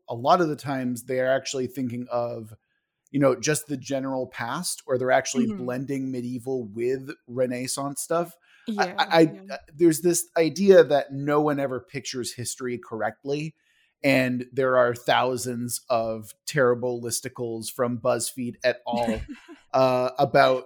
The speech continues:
Speaker 1: you know, like, seventeen brainbusters about how you're thinking about history wrong. You know,
Speaker 2: It's
Speaker 1: like,
Speaker 2: high
Speaker 1: there,
Speaker 2: quality
Speaker 1: there's
Speaker 2: journalism. Yeah. <laughs>
Speaker 1: Yeah, yeah. And, and, like, th-, th-, they're right, you know, like,
Speaker 2: Mm.
Speaker 1: they're, they're, they're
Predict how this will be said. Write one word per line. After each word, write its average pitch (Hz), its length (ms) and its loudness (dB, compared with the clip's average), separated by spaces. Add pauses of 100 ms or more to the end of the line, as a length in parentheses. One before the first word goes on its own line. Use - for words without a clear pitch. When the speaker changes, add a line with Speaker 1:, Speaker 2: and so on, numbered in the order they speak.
Speaker 1:
you 135 120 -4
know, 117 120 -6
like, 107 260 -12 (420)
seventeen 185 1000 4
brainbusters 143 1000 -2
about 135 380 2
how 156 320 8
you're 165 220 4
thinking 120 400 -4
about 107 280 -4
history 147 580 -4
wrong. 101 540 -4 (260)
You 165 100 -2
know, 175 80 10
Speaker 2:
It's 165 60 10
Speaker 1:
like, 160 100 10
Speaker 2:
high 226 60 -4
Speaker 1:
there, 190 120 6
Speaker 2:
quality 202 180 0
Speaker 1:
there's 180 200 0 (100)
Speaker 2:
journalism. 190 640 -18
Yeah. - 180 -16 (140)
<laughs> 277 260 -6
Speaker 1:
Yeah, 240 320 12
yeah. 196 340 2
And, 202 160 -4
and, 214 100 -4
like, 214 120 -2 (100)
th-, 180 240 -14 (200)
th-, - 140 -20
they're 175 260 8
right, 156 520 6
you 151 100 -2
know, 135 240 0
like, 143 240 -2
Speaker 2:
Mm. 226 120 0
Speaker 1:
they're, 139 260 0
they're, 139 200 -2
they're 147 220 2